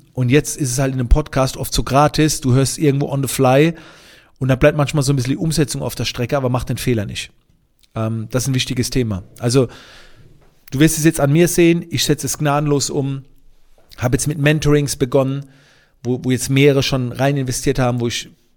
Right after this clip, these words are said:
mehrere dr-, über Monate hinweg begleite,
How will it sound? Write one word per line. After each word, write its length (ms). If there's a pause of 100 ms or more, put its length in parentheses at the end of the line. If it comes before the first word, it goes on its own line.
(180)
mehrere 440
dr-, 200 (300)
über 140
Monate 460
hinweg 340
begleite, 760